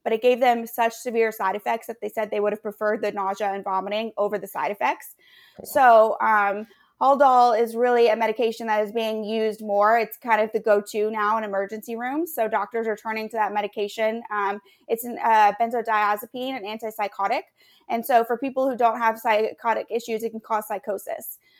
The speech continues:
Speaker 1: So it is, should be a last resort. Capsaicin cream should be the go-to, but a lot of doctors are using Haldol and a few other medications. Um, University of Calgary in Canada is currently doing a study to see how beneficial Haldol truly is as a medication for treatment.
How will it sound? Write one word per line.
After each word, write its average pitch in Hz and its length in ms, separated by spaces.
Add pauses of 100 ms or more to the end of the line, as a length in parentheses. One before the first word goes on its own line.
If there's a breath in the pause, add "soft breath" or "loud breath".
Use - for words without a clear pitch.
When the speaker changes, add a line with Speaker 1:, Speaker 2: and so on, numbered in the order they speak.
(100)
Speaker 1:
So 220 360
it 233 140
is, 233 220 (180)
should 277 200
be 269 100
a 247 80
last 220 340
resort. 214 420
Capsaicin 226 540
cream 226 220
should 214 180
be 226 120
the 208 100
go-to, 214 460
but 208 200
a 208 80
lot 214 220
of 220 80
doctors 214 400
are 214 80
using 208 420
Haldol 202 600
and 202 100
a 202 40
few 226 200
other 202 220
medications. 202 800 (500 soft breath)
Um, 208 440
University 247 540
of 220 100
Calgary 233 600
in 240 140
Canada 220 460
is 208 120
currently 214 280
doing 208 200
a 196 40
study 214 400
to 214 100
see 220 400 (300 soft breath)
how 233 160
beneficial 226 560
Haldol 214 460
truly 214 340
is 220 360
as 220 140
a 220 40
medication 220 560
for 226 140
treatment. 254 440